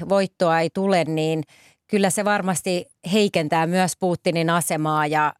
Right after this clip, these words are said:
saattaa olla, että, että jopa niin paljon, että jonkinlainen vallanvaihdos, äh, joko järjestäytyneesti tai, äh,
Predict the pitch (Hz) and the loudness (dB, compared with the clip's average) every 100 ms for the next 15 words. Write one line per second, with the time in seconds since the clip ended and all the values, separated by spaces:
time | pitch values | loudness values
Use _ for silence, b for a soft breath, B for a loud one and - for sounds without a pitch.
0 | - - 185 175 - 175 170 160 160 156 | -10 -6 -2 -2 0 2 2 2 2 2
1 | 151 - 151 B B B B B B - | 0 -2 -4 B B B B B B -4
2 | 165 160 170 165 170 170 160 160 156 156 | -2 2 2 2 0 0 0 0 2 0
3 | 147 151 - 165 160 143 180 170 170 165 | 0 -4 -2 -2 -2 -4 -2 0 0 2
4 | 160 165 160 175 170 165 156 165 156 170 | 2 0 0 0 2 0 0 -2 0 -2
5 | 139 - - - - - - - - 185 | -2 -8 -10 -10 -12 -12 -16 -20 -4 -2
6 | 175 185 160 190 190 190 180 - 180 180 | 0 0 0 0 0 0 -2 0 0 0
7 | 180 175 175 - 180 - 170 170 165 - | -2 0 -2 -4 -4 0 0 -2 -6 -10
8 | 95 131 117 | -6 -4 -4